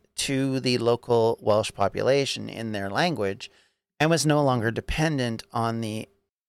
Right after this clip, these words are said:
the rich patrons in order for them to finance their existence. Literacy had allowed the poor to have a voice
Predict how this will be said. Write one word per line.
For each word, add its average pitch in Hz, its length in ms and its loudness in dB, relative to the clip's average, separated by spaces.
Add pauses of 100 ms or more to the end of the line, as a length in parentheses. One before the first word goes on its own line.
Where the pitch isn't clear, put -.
(120)
the 127 100 2
rich 135 520 2
patrons 110 840 0 (640)
in 123 80 0
order 117 260 4
for 120 160 -4
them 101 220 -2
to 101 120 -10
finance 107 720 -2 (340)
their 104 340 2
existence. 101 720 -2 (500)
Literacy 135 680 2
had 107 240 -2
allowed 107 480 2
the 135 100 -6
poor 104 500 0
to 120 240 -8
have 101 300 2
a 135 60 2
voice 90 560 -2